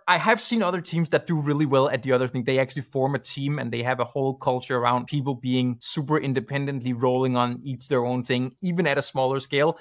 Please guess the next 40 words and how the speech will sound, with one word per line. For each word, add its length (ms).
So 160
I'm 160
not 160
here 140
to 80
say 320
that, 340
um, 420
the 100
way 260
I 100
do 160
it 60
is 100
the 140
only 180
way. 180
I'm 140
just 160
saying 240
that's 340
the 140
way 240
that 200
I 120
know 160
work 320
really 240
well 280
and 280
that 200
I 160
would, 200
for 440
financial 680
and 120
economic 640
and 220
scalability 760
reasons, 320